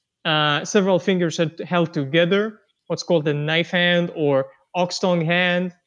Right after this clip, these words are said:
they call it oftentimes in Chinese martial arts.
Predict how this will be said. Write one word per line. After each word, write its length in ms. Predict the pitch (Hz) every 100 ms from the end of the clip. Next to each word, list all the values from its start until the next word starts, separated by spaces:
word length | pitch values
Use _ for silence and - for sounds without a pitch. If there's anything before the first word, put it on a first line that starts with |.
| _ -
they 120 | 170
call 300 | 165 185 175
it 80 | 170
oftentimes 800 | 175 175 175 180 180 180 175 -
in 320 | 190 160 156
Chinese 280 | - 180 175
martial 340 | 170 175 175 175
arts. 280 | 190 180